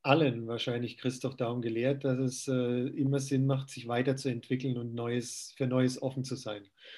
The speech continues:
Und nur so kannst du dich auch wirklich weiterentwickeln, ne? Die ausgetretenen Pfade auch mal verlassen. Und das hat er uns beigebracht. Ähm, deshalb, ähm,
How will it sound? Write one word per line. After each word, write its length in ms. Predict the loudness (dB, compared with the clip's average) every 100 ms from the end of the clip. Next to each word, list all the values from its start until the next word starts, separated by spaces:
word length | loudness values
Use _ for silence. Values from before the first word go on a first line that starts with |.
| -20 _ _ _ _
Und 380 | -8 -8 -8 -6
nur 300 | 0 4 4
so 320 | 6 6 6
kannst 340 | 4 0 0
du 40 | 0
dich 260 | 0 2
auch 260 | 2 0 4
wirklich 380 | 2 2 -4 0
weiterentwickeln, 960 | 0 0 -2 -4 -2 -2 -2 -4 -6
ne? 120 | -8
Die 140 | -6 -4
ausgetretenen 800 | -4 -4 -4 -2 -4 -2 -4 -4
Pfade 540 | -2 -2 0 0 -2 -4
auch 160 | -4 -2
mal 140 | -2
verlassen. 420 | 0 0 0 -4
Und 200 | -10 -6
das 200 | -6 -2
hat 120 | 2 4
er 100 | 4
uns 200 | 2 0
beigebracht. 600 | 0 2 0 0 -6 -12 -18 -16 -14 -4
Ähm, 240 | 6 6 6
deshalb, 400 | 4 4 4 4
ähm, 480 | 4 4 2 0